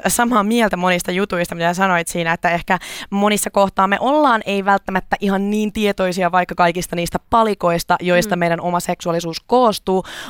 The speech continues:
Speaker 1: mutta minkä, mikä siihen on syynä? Onko sulla jotain ajatuksia siitä, että millaiset asiat on tiellä siinä, että jengillä ei oo tätä itsetuntemusta niin hy-, hyvänä, vaikka se on hirmu luonnollinen osa mei-, meitä kokonaisuutena ihmisenä?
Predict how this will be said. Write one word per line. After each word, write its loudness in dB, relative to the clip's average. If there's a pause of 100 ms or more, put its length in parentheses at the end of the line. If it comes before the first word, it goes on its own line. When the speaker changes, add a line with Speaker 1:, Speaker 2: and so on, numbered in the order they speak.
Speaker 1:
mutta 0 (320)
minkä, 0 (140)
mikä 0
siihen -4
on -2
syynä? -2 (180)
Onko 2
sulla 0
jotain 4
ajatuksia 2
siitä, 0
että -2
millaiset 0
asiat 0
on -4 (220)
tiellä 2
siinä, -6 (140)
että -4
jengillä -2
ei 2
oo 4
tätä -6
itsetuntemusta -8
niin -6 (120)
hy-, -14
hyvänä, 0
vaikka 2
se -4
on 2
hirmu -2 (120)
luonnollinen 0
osa 0
mei-, -4
meitä -4
kokonaisuutena -4
ihmisenä? -10